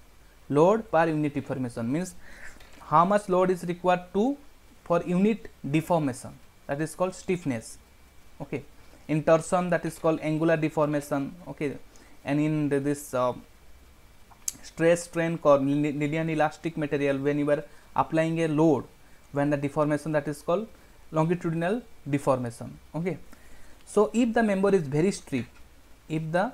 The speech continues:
member is very stiff means what? Very stiff means what? Deformation will be less. Deformation will be less.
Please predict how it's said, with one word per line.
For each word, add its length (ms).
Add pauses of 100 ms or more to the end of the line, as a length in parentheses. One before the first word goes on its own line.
(120)
member 280
is 160
very 220
stiff 300
means 280
what? 200 (500)
Very 200
stiff 380
means 220
what? 260
Deformation 600
will 140
be 260 (140)
less. 460 (360)
Deformation 540
will 140
be 100
less. 320